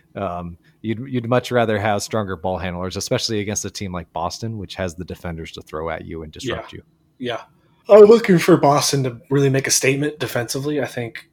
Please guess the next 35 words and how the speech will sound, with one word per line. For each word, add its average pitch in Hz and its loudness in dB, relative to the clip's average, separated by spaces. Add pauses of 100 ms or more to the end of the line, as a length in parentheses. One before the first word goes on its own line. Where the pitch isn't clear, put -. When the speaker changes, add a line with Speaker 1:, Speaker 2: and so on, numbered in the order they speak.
Speaker 2:
we 135 0
know 131 0
that 131 -4
they 113 -6
can 113 -8
score. 110 -6
We 117 -8
know 123 -6
that 123 -6
they 117 -4
have 107 -6 (140)
Tatum 113 -4
and 107 -10
guys 107 -6
that 117 -16
can 117 -16
get 113 -8
a 107 -8
bucket, 107 -8 (180)
but 110 -8 (520)
I 123 -2
think 131 -4 (480)
their 131 -2
calling 131 0
card 131 -2
throughout 123 -4
the 123 -6
rest 123 -4
of 120 -8
this 113 -8
playoffs 117 -4
is 117 -8
going 113 -10
to 110 -10
be 113 -10